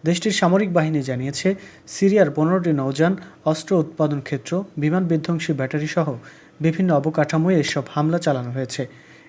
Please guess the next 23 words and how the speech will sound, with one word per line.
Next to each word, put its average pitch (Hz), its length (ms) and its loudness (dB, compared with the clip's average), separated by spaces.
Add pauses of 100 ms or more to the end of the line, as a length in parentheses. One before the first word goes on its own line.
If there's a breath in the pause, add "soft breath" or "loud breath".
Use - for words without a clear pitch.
এতে 175 220 0
সিরিয়ার 190 420 2
সামরিক 180 320 2
ক্ষমতার 160 400 0
প্রায় 151 260 2 (280 loud breath)
সত্তর 185 400 0 (100)
থেকে 165 180 -2
আশি 143 220 0
শতাংশই 165 600 0
বিধ্বস্ত 156 440 -4
হয়েছে 160 340 -4
বলে 160 220 2 (400 loud breath)
দাবি 147 300 2
ইসরায়েল। 120 400 -4 (380 loud breath)
এতে 175 220 4
সিরিয়ার 208 420 4
সামরিক 185 340 4
সক্ষমতার 180 560 0
প্রায় 156 240 4
সত্তর 180 380 -2 (100)
থেকে 156 220 -2 (380 loud breath)
আশি 160 240 2
শতাংশই 185 560 2